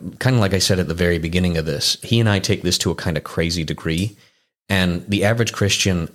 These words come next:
ultimately doesn't need to know the names of every single objection to the Bible, as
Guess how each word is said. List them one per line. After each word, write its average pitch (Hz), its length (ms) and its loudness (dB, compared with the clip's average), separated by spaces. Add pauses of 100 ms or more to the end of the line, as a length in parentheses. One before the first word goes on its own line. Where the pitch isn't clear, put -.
(100)
ultimately 101 460 0
doesn't 95 360 2
need 90 260 0
to 92 80 0
know 80 540 0
the 92 120 -4
names 85 340 0
of 78 220 -4
every 90 340 0
single 90 680 2
objection 90 580 0
to - 100 -6
the 80 80 -2 (120)
Bible, 76 360 -4 (260)
as 90 160 0